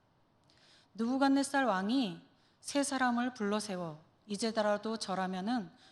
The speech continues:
목숨을 보전해 줄 것을 약속하였습니다. 그러면서 한 번의 기회를 더 주었습니다.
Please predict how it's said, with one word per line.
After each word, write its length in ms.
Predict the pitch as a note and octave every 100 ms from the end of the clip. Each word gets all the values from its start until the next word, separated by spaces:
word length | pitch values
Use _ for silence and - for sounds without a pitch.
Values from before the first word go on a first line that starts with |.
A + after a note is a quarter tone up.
| _
목숨을 540 | G3 F#3+ - G#3+ G#3+ A3
보전해 420 | F#3+ G#3 G3+ G3+
줄 200 | - F#3+
것을 320 | G3+ F#3 G3+
약속하였습니다. 1040 | E3+ - G#3 F#3+ F#3 F#3 - E3 D#3 D#3+ D3+ _ _ - - - -
그러면서 640 | G#3 G3+ G3 G#3+ A#3 C4
한 160 | - C#4+
번의 260 | D#4 D4
기회를 460 | D4 A3+ G#3+ A3+ A#3+
더 260 | - G3 G#3
주었습니다. 760 | - F#3 F3+ - E3+ D3+ D3+